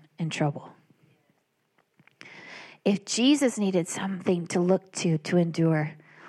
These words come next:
what he's saying to us today is, "Look to me so that you can endure."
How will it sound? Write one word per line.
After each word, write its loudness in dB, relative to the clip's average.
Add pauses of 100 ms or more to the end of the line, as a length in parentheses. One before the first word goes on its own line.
(120)
what 2
he's 2
saying 0
to 0
us 0
today 0 (200)
is, -2
"Look -2
to 0
me 0 (600)
so -6
that -6
you 2
can -4
endure." -2